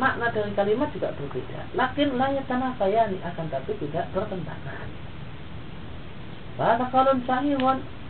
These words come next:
maka ini juga benar, yang kedua juga benar. Meskipun makna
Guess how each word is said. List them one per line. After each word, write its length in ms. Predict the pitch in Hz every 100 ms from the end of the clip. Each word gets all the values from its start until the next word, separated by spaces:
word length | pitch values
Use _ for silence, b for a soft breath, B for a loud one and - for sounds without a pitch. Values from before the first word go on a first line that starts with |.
| - 226
maka 160 | 262 - 214
ini 160 | 196
juga 240 | 170 160 156
benar, 400 | 143 165 254 294 - - - 247
yang 160 | 302
kedua 240 | - 285 339
juga 240 | 311 349
benar. 320 | 277 320 311 294 - - - - - - - - - - - - - - - - - - - - - - - - - 269
Meskipun 720 | 294 - 175 156 156 185 247 -
makna 400 | 233 285 - 214